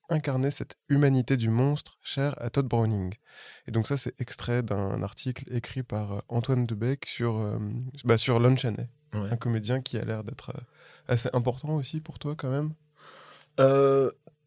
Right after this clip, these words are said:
Speaker 2: bah, moi, je l'ai découvert, euh, assez tardivement, en fait, hein, euh,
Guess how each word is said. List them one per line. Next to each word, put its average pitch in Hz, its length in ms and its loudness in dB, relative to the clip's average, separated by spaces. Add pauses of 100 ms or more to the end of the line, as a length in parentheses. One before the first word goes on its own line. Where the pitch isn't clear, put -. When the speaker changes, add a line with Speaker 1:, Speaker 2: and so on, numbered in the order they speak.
(400)
Speaker 2:
bah, 143 220 8
moi, 175 160 8
je 170 100 2
l'ai 151 80 4
découvert, 131 600 0
euh, 120 200 4
assez 131 300 2
tardivement, 127 600 2
en 107 60 -2
fait, 110 340 -4
hein, 127 200 -4
euh, 95 680 -6